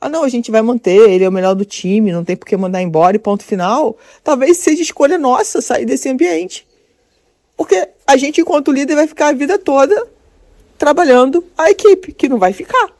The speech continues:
por causa exatamente dessa pessoa que não quer mudar. Então, talvez quem tenha que sair somos nós, líderes, sabe? Então, pensar sobre isso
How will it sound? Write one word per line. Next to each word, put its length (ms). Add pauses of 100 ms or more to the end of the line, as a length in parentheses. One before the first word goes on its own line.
por 160
causa 360
exatamente 600
dessa 240
pessoa 640
que 140
não 140
quer 160
mudar. 340 (1300)
Então, 260
talvez 300
quem 180
tenha 180
que 60
sair 400
somos 320
nós, 340
líderes, 560 (240)
sabe? 340 (500)
Então, 240
pensar 400
sobre 280
isso 540